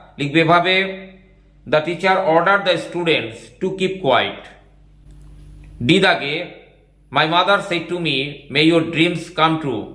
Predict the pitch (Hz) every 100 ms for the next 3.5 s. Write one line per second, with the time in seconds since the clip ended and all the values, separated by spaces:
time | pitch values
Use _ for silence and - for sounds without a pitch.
0 | - - 156 160 165 160 151 170 151 147
1 | 147 151 131 120 180 - 123 110 98 -
2 | 135 139 147 143 139 143 139 151 147 160
3 | 160 123 107 117 147